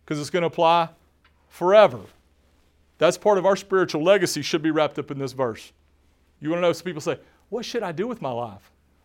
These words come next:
All authority has been given to Christ. He's telling you to do what? Go and make disciples. "Well, I'm not sure if I wanna go to college or not." Go and make disciples. "I'm not sure if I wanna go in the workplace." Go and make disciples. "I'm not sure if I wanna stay at home."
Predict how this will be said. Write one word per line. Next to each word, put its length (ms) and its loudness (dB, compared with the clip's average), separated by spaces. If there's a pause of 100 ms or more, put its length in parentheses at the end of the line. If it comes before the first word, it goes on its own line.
(560)
All 220 6
authority 440 2
has 160 -12
been 180 -6
given 220 -6
to 60 -10
Christ. 500 -6 (120)
He's 120 -6
telling 260 0
you 60 -2
to 60 -2
do 120 0
what? 300 0 (360)
Go 120 0
and 60 0
make 140 -4
disciples. 560 -2 (300)
"Well, 160 2
I'm 120 0
not 120 -6
sure 100 -6
if 60 -8
I 20 -4
wanna 120 -6
go 60 0
to 60 -4
college 320 0
or 40 -10
not." 200 -12 (1000)
Go 120 2
and 80 4
make 140 2
disciples. 580 0
"I'm 120 -6
not 120 -4
sure 120 -8
if 40 -10
I 40 -8
wanna 100 -6
go 100 -2
in 60 -2
the 60 0
workplace." 520 -4 (560)
Go 100 6
and 80 8
make 140 2
disciples. 540 6
"I'm 100 -4
not 100 -4
sure 100 -8
if 60 -8
I 20 -8
wanna 140 -4
stay 140 0
at 60 2
home." 280 0